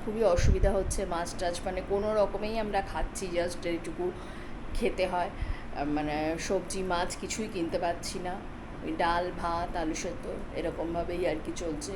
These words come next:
কালকে একটু ভিন্ডি ভাজা আমি, আ-, আজকে একটু ভিন্ডি ভাজা হয়েছে দুপুরের লাঞ্চে। এরমভাবেই চালাতে হচ্ছে। ফ্রিজ না ঠিক হলে, মানে, যতক্ষণ নতুন ফ্রিজ না আসবে, আমার পক্ষে কিছুই কেনা সম্ভব হচ্ছে না, কেননা যেটাই কিনবো সেটাই নষ্ট হয়ে যাবে।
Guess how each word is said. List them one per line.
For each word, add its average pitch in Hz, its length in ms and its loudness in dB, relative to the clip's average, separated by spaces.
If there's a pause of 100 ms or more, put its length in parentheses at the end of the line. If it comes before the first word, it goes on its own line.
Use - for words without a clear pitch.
কালকে 165 280 -4
একটু - 180 -2
ভিন্ডি 170 320 0
ভাজা 170 320 0 (580)
আমি, 170 220 2
আ-, 160 340 2
আজকে 175 280 -2
একটু 180 140 -4
ভিন্ডি 175 280 0
ভাজা 175 300 2
হয়েছে 170 360 2
দুপুরের 160 340 0
লাঞ্চে। 151 420 2 (280)
এরমভাবেই 190 480 0
চালাতে 165 440 -2
হচ্ছে। 180 260 -2
ফ্রিজ 202 260 -2 (120)
না 185 180 0
ঠিক 208 180 -4
হলে, 220 240 -2 (560)
মানে, 160 280 0
যতক্ষণ 170 360 -2
নতুন 190 360 2
ফ্রিজ 208 240 -4
না 175 100 0
আসবে, 175 380 -2
আমার 170 340 -4
পক্ষে 165 260 4
কিছুই - 260 -2 (100)
কেনা 175 220 -2
সম্ভব 143 360 -2
হচ্ছে 143 380 -4
না, 143 180 -4
কেননা 208 220 0
যেটাই 226 360 -2
কিনবো 254 240 -2
সেটাই 208 280 -2
নষ্ট 147 340 0
হয়ে 147 140 0
যাবে। - 300 8